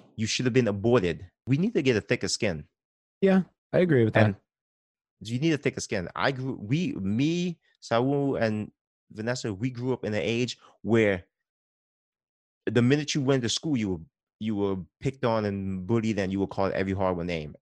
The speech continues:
Speaker 1: And even the teachers called you stupid. The teachers would sit there and call you, "You're fucking stupid. You're gonna be worthless. You, you're probably not gonna go far in life." Teachers nowadays,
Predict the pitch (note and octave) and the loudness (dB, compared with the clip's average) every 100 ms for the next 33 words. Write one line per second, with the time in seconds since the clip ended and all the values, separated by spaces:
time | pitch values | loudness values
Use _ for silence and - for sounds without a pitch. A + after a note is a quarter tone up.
0 | - G#2 A#2+ C#3 G#2 - A2+ A2 - A#2 | -4 0 2 2 0 2 0 2 0 0
1 | G2 F2 - A2 - - _ _ A#2 - | 0 0 -4 -4 -4 -6 _ _ -4 0
2 | G#3+ G3 G2 F#2+ B2 - F2 A2 F#2 F2 | 0 0 -4 -4 -4 -4 -4 -2 -2 -2
3 | - _ _ G#2 A#2 A#2 G#2+ F#2+ - A#2 | -6 _ _ -4 0 0 -2 -4 -4 -2
4 | G#2+ G2 F#2+ F#2 G2+ F#2+ E2+ E2 F#2 E2+ | 0 0 -2 0 0 0 -4 -6 -8 -8
5 | E2+ G2 - F#2+ F#2 F2 E2+ E2+ D2+ B1+ | -8 -4 -4 -2 -6 -6 -6 -8 -8 -10
6 | A#1+ G1+ _ _ _ _ _ _ _ _ | -12 -16 _ _ _ _ _ _ _ _
7 | - F#3 G#3 F#3 F3+ F#3+ F3 | -8 -4 -4 -2 -4 -4 -4